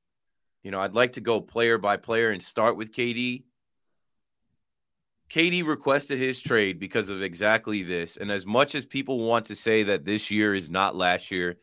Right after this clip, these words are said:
it damn sure looks the same as it looked last year.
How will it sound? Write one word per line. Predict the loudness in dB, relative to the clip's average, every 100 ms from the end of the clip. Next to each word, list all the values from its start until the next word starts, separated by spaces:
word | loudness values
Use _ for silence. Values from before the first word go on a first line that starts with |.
| _ _ -12
it | -10 0
damn | 4 4
sure | 4 0 0
looks | 2 -2 -4
the | -6
same | -4 0 -2 -2
as | -4 -4
it | -6
looked | -2 -2 -4 _ _ _ _ _
last | 2 2 2 -4
year. | -10 -12